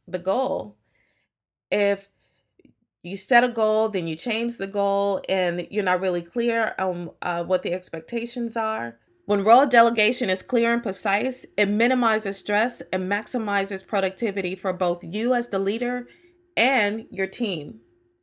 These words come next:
Which takes me to tip number three. Be visible and lead by example to motivate goal achievement. Remember, what people see from you as the leader is most likely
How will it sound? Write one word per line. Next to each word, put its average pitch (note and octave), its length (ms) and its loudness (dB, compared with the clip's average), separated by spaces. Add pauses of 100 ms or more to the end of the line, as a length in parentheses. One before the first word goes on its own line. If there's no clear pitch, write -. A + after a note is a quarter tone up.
(440)
Which G#3+ 220 2
takes D4 320 0
me E4 120 -2
to G3 500 -2 (200)
tip B3 240 0
number G#3+ 260 0
three. F3 440 -6 (280)
Be G#3+ 140 2
visible B3+ 800 2
and F#3 200 2
lead A#3 260 0
by G3 160 6
example F#3+ 540 0
to G3 120 -6
motivate F#3 840 0
goal G3+ 300 2
achievement. E3 640 -6 (180)
Remember, G#3 640 0 (300)
what - 240 2
people D#4 320 2
see A3+ 600 -4 (180)
from G#3 180 0
you B3 300 0
as G#3+ 180 2
the G3+ 100 -2
leader G#3 520 2
is F#3+ 160 -2
most G3 320 -2
likely F#3+ 640 0